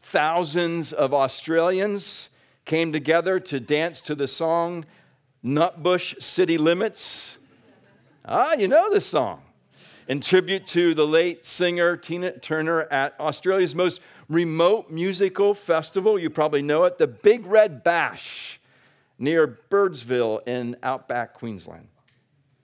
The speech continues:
five thousand eight hundred and thirty-eight Australians danced for five minutes to set a new record for the largest nutbush dance in the world, <laughs> as adjudicated by the Australian Book of Records.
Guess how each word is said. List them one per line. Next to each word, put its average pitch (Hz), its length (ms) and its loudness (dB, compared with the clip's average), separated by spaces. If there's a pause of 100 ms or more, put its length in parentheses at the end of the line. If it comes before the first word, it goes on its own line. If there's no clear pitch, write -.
(460)
five 180 300 0
thousand 180 480 0 (100)
eight 220 180 -6
hundred 196 320 -2
and 170 160 -2
thirty-eight 185 680 0 (300)
Australians 147 1200 -2 (420)
danced 185 400 0
for 170 120 -4
five 185 400 0
minutes 190 420 -2
to 143 100 -8
set 160 220 0
a 151 80 2
new 180 200 0
record 185 460 0
for 160 400 2 (260)
the 147 100 0
largest 170 600 0
nutbush 170 720 -4
dance 156 540 -4
in 156 140 -4
the 170 80 0
world, 156 520 2 (640)
<laughs> - 640 -20
as 165 300 2
adjudicated 185 880 0
by 151 260 4
the 160 180 -6
Australian 165 920 -2
Book 160 220 0
of 220 100 0
Records. - 720 -4